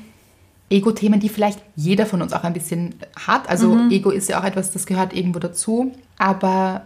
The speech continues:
Speaker 1: wenn das so ganz stark ausartet, dann kann das halt auch bis zu Narzissmus gehen. Wir haben schon eine Folge gemacht über Narzissten. Die können natürlich mit Kritik gar nicht umgehen.
Speaker 2: Mhm.
Speaker 1: Das ist eine Bedrohung für sie in ihrem Wert. Das heißt, und die müssen ganz stark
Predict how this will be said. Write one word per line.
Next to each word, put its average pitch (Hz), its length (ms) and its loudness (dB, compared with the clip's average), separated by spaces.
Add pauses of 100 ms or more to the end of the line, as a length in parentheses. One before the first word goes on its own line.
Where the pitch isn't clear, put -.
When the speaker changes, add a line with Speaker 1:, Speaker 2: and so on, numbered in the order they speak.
(140)
Speaker 1:
wenn 180 180 0
das 190 180 -2
so 196 180 0
ganz 190 300 0
stark - 300 -4
ausartet, 185 560 2
dann 185 100 0
kann 185 100 -2
das 180 140 -4
halt 180 120 -6
auch 160 100 -10
bis - 180 -8
zu - 120 -6
Narzissmus 208 680 -4
gehen. 196 300 2 (340)
Wir 180 100 -2
haben 185 80 0
schon 185 120 2
eine 180 100 0
Folge 180 300 0
gemacht 185 360 0
über 202 120 4
Narzissten. 196 720 2 (640)
Die 202 100 0
können 202 220 4
natürlich 190 300 0
mit 196 100 -2
Kritik - 480 -6
gar 170 260 2
nicht 196 240 0
umgehen. 196 840 4
Speaker 2:
Mhm. 196 40 -4
Speaker 1:
Das 190 160 -8
ist 190 100 -4
eine 185 120 0
Bedrohung 196 600 2
für 202 200 -4
sie 247 460 -4 (420)
in 202 100 2
ihrem 190 300 2
Wert. 180 420 0 (460)
Das 196 140 -2
heißt, 202 160 4 (120)
und 208 140 2
die 220 60 6
müssen 202 380 2
ganz 214 440 2
stark 170 640 -2